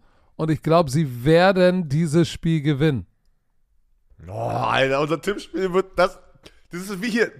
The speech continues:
Speaker 2: wie im Playoff gerade. Diese Woche entscheidet, ob Patrick das Ding übernimmt hier,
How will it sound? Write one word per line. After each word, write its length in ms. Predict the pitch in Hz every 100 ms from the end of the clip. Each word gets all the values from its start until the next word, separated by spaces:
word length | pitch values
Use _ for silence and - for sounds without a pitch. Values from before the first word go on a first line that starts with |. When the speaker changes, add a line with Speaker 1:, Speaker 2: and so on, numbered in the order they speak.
| _ _
Speaker 2:
wie 200 | 135 214
im 180 | 196 -
Playoff 480 | - 214 196 175 -
gerade. 480 | 143 143 151 175 - _
Diese 480 | 123 185 220 180 139
Woche 280 | 180 147 156
entscheidet, 540 | 139 - 160 147 143 - -
ob 200 | 139 135
Patrick 380 | - 190 - 180
das 180 | 165 139
Ding 140 | 165
übernimmt 540 | 170 151 139 165 208 -
hier, 240 | 214 254